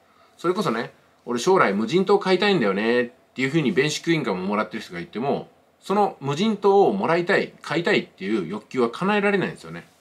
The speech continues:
資本主義の世の中でないと。まあ、そうなってくると、未来はどうなってくるかってことがありありと分かっていきます。まあ、まとめて言いますけども、近い将来、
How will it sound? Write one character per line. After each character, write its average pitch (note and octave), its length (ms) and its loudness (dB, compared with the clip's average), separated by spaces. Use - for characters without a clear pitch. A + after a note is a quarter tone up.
資 - 160 -10
本 G#2+ 100 -2
主 G#2+ 120 -8
義 F#2 100 -8
の D#2 180 -12
世 G#2 100 -8
の G2 80 -6
中 E2 180 -12
で E2 80 -14
な D2 80 -14
い - 100 -20
と。 - 120 -20
ま C3 60 -8
あ、 A#2+ 40 -8
そ F3 140 0
う G#3+ 40 4
な A3+ 80 2
っ - 40 -6
て - 60 -18
く - 100 -10
る F#3 80 -4
と、 D3+ 400 0
未 D3+ 120 -2
来 A#2+ 180 2
は G2+ 120 0
ど C3+ 140 0
う B2+ 40 0
な F#2+ 100 0
っ - 20 -8
て - 120 -20
く F#2 80 -10
る E2+ 80 -16
か G#2 120 -8
っ G2+ 40 -12
て E2+ 120 -18
こ F2 120 -16
と F2+ 80 -12
が F#2+ 200 -8
あ A#2+ 40 -6
り D#3 100 0
あ F3+ 40 2
り C3 80 -2
と E2 80 -10
分 D#2 80 -12
か F#2 100 -10
っ - 40 -12
て - 120 -20
い - 40 -20
き - 80 -20
ま - 80 -20
す。 - 200 -20
ま B2+ 120 2
あ、 A#2+ 40 4
ま B2+ 140 4
と D3+ 60 -6
め E3 120 2
て E3 60 -8
言 E3+ 60 0
い - 40 4
ま F3+ 100 2
す - 60 -10
け - 80 -10
ど E2 80 -10
も、 G2+ 240 -2
近 A#3+ 240 2
い D#3 40 2
将 G2+ 220 -2
来、 G#2+ 360 -4